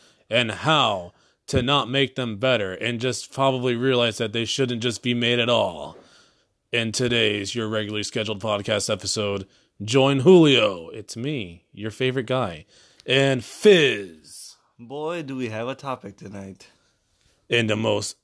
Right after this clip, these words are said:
Speaker 1: epic video game movie topic of all time. And now, without further ado,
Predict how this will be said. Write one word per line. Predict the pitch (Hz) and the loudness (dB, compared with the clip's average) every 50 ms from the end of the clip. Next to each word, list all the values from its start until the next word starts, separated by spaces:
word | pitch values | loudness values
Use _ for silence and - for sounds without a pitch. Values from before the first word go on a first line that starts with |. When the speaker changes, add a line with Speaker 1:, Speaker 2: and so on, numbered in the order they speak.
| _ _ - | _ _ 0
Speaker 1:
epic | 131 113 - - - - - - - | 0 0 0 -4 -14 -16 -14 -16 -16
video | - - - 117 135 127 123 120 113 107 | -14 -12 -4 -2 0 2 2 0 0 0
game | 113 113 110 | -2 -2 -2
movie | 117 120 117 113 107 | -2 -4 -4 -4 -4
topic | - 127 117 107 101 - 110 104 - - _ _ _ _ _ _ _ - | -2 0 0 0 0 -4 -6 -6 -8 -18 _ _ _ _ _ _ _ -4
of | 113 110 107 | -4 -2 0
all | 113 107 107 101 104 | 0 0 0 0 -2
time. | - 117 110 98 - - - - - - - - - 104 _ _ _ _ _ _ _ _ _ _ - | -4 -4 -4 -6 -6 -10 -12 -14 -16 -18 -18 -18 -20 -20 _ _ _ _ _ _ _ _ _ _ -2
And | 113 113 113 | 0 0 0
now, | 117 113 101 87 82 - - - 101 | 0 -2 -4 -4 -8 -12 -14 -14 -8
without | 110 113 113 - 120 113 107 | -6 -6 0 2 0 0 0
further | - - - 135 120 110 110 107 | -2 -4 -2 -2 -2 0 -2 -4
ado, | 104 98 104 101 95 90 80 78 82 | -6 -6 -8 -10 -10 -12 -14 -18 -20